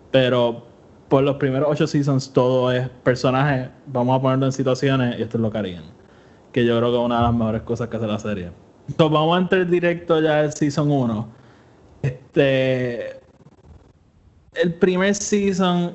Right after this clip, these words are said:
yo creo que es debatido por mucha gente como el peor season o si no uno de los peores. Sosa, quiero saber tu opinión del primer season.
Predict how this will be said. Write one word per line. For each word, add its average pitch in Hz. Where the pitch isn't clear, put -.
yo 143
creo 143
que 151
es 151
debatido 143
por 135
mucha 135
gente 143
como 120
el 135
peor 143
season 165
o 131
si 131
no 127
uno 123
de 123
los 117
peores. 90
Sosa, 117
quiero 151
saber 139
tu 139
opinión 123
del 113
primer 104
season. -